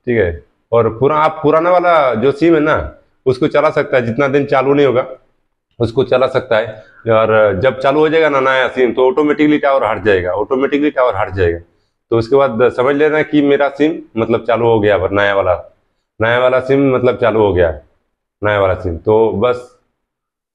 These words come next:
ऐसे ही होता है port, ठीक है। इसी बात को ध्यान रखना है, मतलब, क्या क्या बात, जैसे कि, अ, अट्ठाईस दिन आपका recharge है, ठीक है, तो दो दिन पहले, मतलब, port करना है, दो दिन पहले,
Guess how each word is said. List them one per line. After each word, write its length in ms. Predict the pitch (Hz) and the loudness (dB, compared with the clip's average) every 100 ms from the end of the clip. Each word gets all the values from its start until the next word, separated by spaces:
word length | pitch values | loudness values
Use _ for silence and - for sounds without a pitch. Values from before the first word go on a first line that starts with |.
| - | -2
ऐसे 240 | 107 107 | 0 2
ही 60 | 139 | 2
होता 200 | 135 131 | 2 2
है 80 | 123 | 0
port, 380 | - 107 95 - | 2 0 0 -2
ठीक 140 | 131 | 0
है। 140 | 120 | 2
इसी 180 | 113 113 | 2 0
बात 200 | 127 123 | 0 0
को 80 | - | 0
ध्यान 240 | 110 123 | 0 0
रखना 280 | 120 95 101 | 0 -2 0
है, 60 | 92 | 0
मतलब, 260 | 98 101 | -2 -2
क्या 200 | 107 123 | -4 -2
क्या 180 | 120 131 | -2 -2
बात, 240 | 123 131 135 | 0 0 -2
जैसे 240 | 113 123 127 | -4 -2 -2
कि, 120 | 131 117 117 _ _ _ | -2 -4 -10 _ _ _
अ, 40 | 104 | 0
अट्ठाईस 500 | 107 107 113 113 127 | 2 0 -2 -2 -2
दिन 460 | 113 143 143 - - - - - | 0 2 0 -2 -14 -20 -20 -8
आपका 240 | 120 - | -6 -2
recharge 320 | 127 123 135 123 | 0 2 0 2
है, 180 | 143 | 0
ठीक 180 | 143 151 | 0 0
है, 60 | 123 | 0
तो 180 | - 113 | 0 0
दो 200 | 127 131 | 2 2
दिन 220 | 139 139 | 0 0
पहले, 600 | 135 131 127 139 151 143 | -2 -2 2 2 2 -2
मतलब, 500 | 127 127 131 117 104 _ _ _ _ _ | -4 -4 -4 -4 -10 _ _ _ _ _
port 200 | - 113 | -2 -2
करना 220 | 120 104 92 | 0 0 0
है, 80 | |
दो 160 | 87 110 | 0 0
दिन 200 | 110 101 | 0 -2
पहले, 240 | 107 90 | 0 0